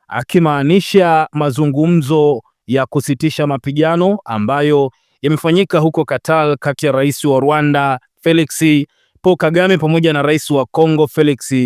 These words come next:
Tshisekedi. Anasema, "Mradi hatujui undani wake, na mradi tu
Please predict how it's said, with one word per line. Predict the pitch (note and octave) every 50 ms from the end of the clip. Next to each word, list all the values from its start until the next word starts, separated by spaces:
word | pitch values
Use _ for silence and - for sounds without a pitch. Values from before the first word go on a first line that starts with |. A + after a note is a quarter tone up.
| A2 - -
Tshisekedi. | - - C3 A2+ - A#2+ A2 - - - F3 F3 E3+ D3+ B2+ G2 D#2 - _ _ _ _ _ _ _
Anasema, | - - F#2+ F#2 G2 G2 - - D#3+ E3 E3 D#3 D3 D3 -
"Mradi | D3 C#3 B2+ - D#3+ F3 F3 F3 F3 F3+ F3+ F#3 _
hatujui | - C3 C3 A#2 - C#3+ C#3 D3 D3+ D#3+
undani | D#3 D3 C#3+ C#3 C3+ C3
wake, | C3 C#3+ D#3+ E3 E3+ - - - F3 E3+ F3 - _ _ _ _ - -
na | A2+ A#2+ A#2+
mradi | A#2+ B2 C#3+ D#3+ E3 D#3+ C#3
tu | A#2 - - F3+ F3+ F3+ F#3 F#3